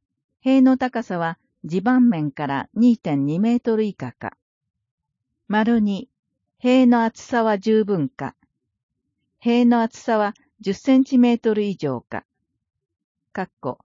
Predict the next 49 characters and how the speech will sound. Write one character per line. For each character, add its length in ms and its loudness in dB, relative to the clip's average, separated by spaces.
塀 260 2
の 160 4
高 240 -6
さ 180 -10
が 200 -8
二 140 -2
メ 180 6
ー 40 -2
ト 160 -6
ル 140 -6
超 580 -6
二 240 4
点 260 -4
二 120 -4
メ 160 -2
ー 40 -6
ト 140 -2
ル 80 -2
以 80 -6
下 160 -8
の 140 -4
場 200 -4
合 200 -6
は、 200 -8
十 200 0
五 140 -2
セ 180 -2
ン 80 0
チ 140 -6
メ 160 -2
ー 60 -6
ト 160 -4
ル 120 -6
以 140 -8
上。 480 -8
か 120 -10
っ 80 -20
こ 100 -12
閉 200 -10
じ。 200 -18
丸 260 -2
三、 460 -10
控 360 -6
え 60 -6
壁 320 -6
は 180 -6
あ 60 -4
る 100 -10
か。 260 -16